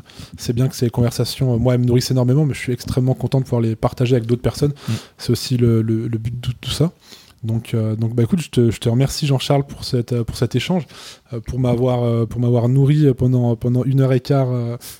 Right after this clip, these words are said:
Speaker 1: de, de, de connaissances. C'était extrêmement, euh, intéressant pour moi. Euh, j'espère que t'as passé un bon moment et, bah, je te remercie pour, euh, je te remercie pour ce temps.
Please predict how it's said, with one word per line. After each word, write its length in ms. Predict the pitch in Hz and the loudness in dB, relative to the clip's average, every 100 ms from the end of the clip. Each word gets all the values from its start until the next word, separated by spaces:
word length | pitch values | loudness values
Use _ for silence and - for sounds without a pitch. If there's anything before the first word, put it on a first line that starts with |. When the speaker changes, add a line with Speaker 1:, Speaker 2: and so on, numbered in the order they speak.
| _ | _
Speaker 1:
de, 240 | 123 120 123 | 0 2 2
de, 160 | 123 | 0
de 140 | 120 123 | -2 0
connaissances. 460 | 127 120 - 101 | 0 0 -2 -8
C'était 200 | - - | -6 -4
extrêmement, 640 | 113 - - 151 160 147 | -4 -4 0 2 4 2
euh, 40 | 131 | 2
intéressant 420 | 139 135 131 - | 0 2 0 2
pour 140 | 135 123 | 0 2
moi. 160 | 127 - _ - - _ - | 0 -2 _ -20 -20 _ -8
Euh, 140 | 107 | -6
j'espère 260 | 98 - 139 | -6 -4 -4
que 60 | - | -4
t'as 80 | |
passé 240 | 110 107 110 | -6 -6 -6
un 100 | 101 | 0
bon 120 | 131 | 2
moment 320 | 151 120 139 | 4 4 2
et, 160 | 156 117 107 107 | 0 -2 -2 -4
bah, 60 | 104 | -6
je 80 | - | -6
te 80 | |
remercie 380 | 107 113 - - | -4 -4 -4 -10
pour, 240 | 117 117 110 | -6 -6 -6
euh, 80 | 110 | -6
je 60 | |
te 80 | - | -6
remercie 240 | 110 - | -6 -8
pour 160 | - - | -14 -18
ce 60 | |
temps. 100 | - | -16